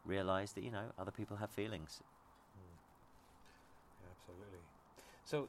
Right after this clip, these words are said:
Speaker 2: looking at the U K improv scene, 'cause, you know, we kinda joked about this in the pub earlier, um, you know, "Oh, hey, I'm gonna go visit the U K. How long have you been living in London?"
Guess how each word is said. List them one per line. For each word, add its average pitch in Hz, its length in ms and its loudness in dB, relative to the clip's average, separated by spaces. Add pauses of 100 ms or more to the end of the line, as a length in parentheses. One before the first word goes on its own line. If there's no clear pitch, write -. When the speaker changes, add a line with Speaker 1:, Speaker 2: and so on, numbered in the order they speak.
(160)
Speaker 2:
looking 170 240 2
at 175 100 2
the 123 100 -2
U 120 200 0
K 110 260 0
improv 92 300 -4
scene, 85 240 -8 (100)
'cause, 92 260 -8 (200)
you 104 80 -8
know, 87 80 -6 (420)
we 101 140 -8 (100)
kinda 92 160 -8
joked 87 240 -8
about 85 100 -12
this 82 140 -14
in 90 80 -14
the 85 60 -14
pub 90 200 -8 (120)
earlier, 80 240 -8 (640)
um, 87 600 -6 (560)
you - 80 -8
know, 82 60 -12 (220)
"Oh, 127 300 -4 (120)
hey, 131 160 -4
I'm 110 80 -4
gonna 113 140 -4
go 110 160 0
visit 107 300 -6
the 107 60 -6
U 113 120 -2
K. 127 220 0
How 101 80 -4
long 107 140 -4
have 104 120 -6
you 127 80 -2
been 113 160 -4
living 90 180 -4
in 87 140 -6
London?" 85 300 -8